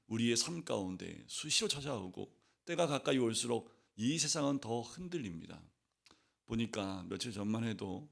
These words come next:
경주나 이쪽 지방에 또 지진이 한번 새벽에 갑자기 막 뺑뺑뺑 하더니 울리더니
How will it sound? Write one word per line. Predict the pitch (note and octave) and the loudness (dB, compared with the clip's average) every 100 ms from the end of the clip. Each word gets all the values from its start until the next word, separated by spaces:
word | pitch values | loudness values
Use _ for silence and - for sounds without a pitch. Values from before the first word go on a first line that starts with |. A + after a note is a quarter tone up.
| _ | _
경주나 | - G#2 G2 A2 | -8 -6 -4 -2
이쪽 | G2+ G2 G2+ | -2 -4 -10
지방에 | - G2 F#2 G2+ E3 - _ _ | -10 -8 -6 -6 -8 -12 _ _
또 | A#2 G#2+ | -8 -4
지진이 | G#2 F#2+ A2+ G2+ F2 E2 | -4 -2 -2 -2 -4 -6
한번 | A#2+ G#2+ G2+ F#2+ D3 _ _ | -6 -4 -2 -4 -6 _ _
새벽에 | - - A3 C3+ E2+ E2+ _ _ _ | -8 -6 -4 -4 -4 -10 _ _ _
갑자기 | - - F#2+ | -10 -6 -4
막 | F#2 E2 - _ | -4 -8 -14 _
뺑뺑뺑 | D#3 D#3 D#3 C#3 D3+ | -6 -4 -2 -2 -2
하더니 | A2+ G#2+ G#2 | -4 -4 -4
울리더니 | F#2+ G2 G2+ F#2 D#2+ F2+ | -2 -2 -2 -4 -4 -6